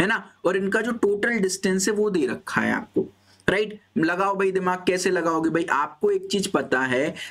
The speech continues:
जितने समय में रोहित R तक पहुंचा है उतने समय में मोहित जो है वो Q को cross करके वापस आ गया। तो time इनका same आने वाला है, Time traveling same है। अब आपको पता है speed is equals to होता है distance upon time। अगर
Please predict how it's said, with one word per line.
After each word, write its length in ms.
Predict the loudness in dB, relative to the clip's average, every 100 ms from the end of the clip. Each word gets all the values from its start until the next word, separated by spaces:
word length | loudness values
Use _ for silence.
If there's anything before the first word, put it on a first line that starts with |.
| -2
जितने 380 | -2 2 0 0
समय 280 | 0 0 2
में 140 | 0 0
रोहित 520 | 0 2 0 -2 -8 _ -2
R 280 | 0 -2 0
तक 180 | -2 -2
पहुंचा 360 | -2 0 0 0
है 100 | 0
उतने 360 | -2 0 0 0
समय 260 | 0 2
में 120 | 2 2 2
मोहित 380 | 0 0 0 0
जो 200 | 2 2
है 280 | 0 -2 -4 -16 -2
वो 180 | -2 0 0
Q 140 | 0
को 140 | 2 0
cross 300 | 0 0 0
करके 260 | 0 2 0
वापस 420 | 0 0 -2 0
आ 100 | 0
गया। 180 | 0 -2 -8 -14 -4
तो 80 | -2 0 -2
time 340 | 0 0 0
इनका 280 | 0 0 -2
same 360 | 0 0 2 0
आने 240 | 2 0
वाला 220 | 2 0
है, 60 | 0
Time 380 | 0 0 0 0
traveling 440 | 0 2 0 0
same 340 | 0 0 0 -2
है। 200 | -6 -8 _ _ _ _ _ _ _ _ _ _ _ _ _ -2
अब 120 | 0
आपको 260 | 0 -2 0
पता 260 | 0 0
है 100 | 0
speed 420 | 0 -2 0 2 2
is 100 | 0
equals 300 | 2 0 2
to 80 | 0
होता 200 | 2 0
है 100 | 0
distance 420 | -2 0 0 0
upon 280 | 0 0 0
time। 220 | 0 0
अगर 140 | 0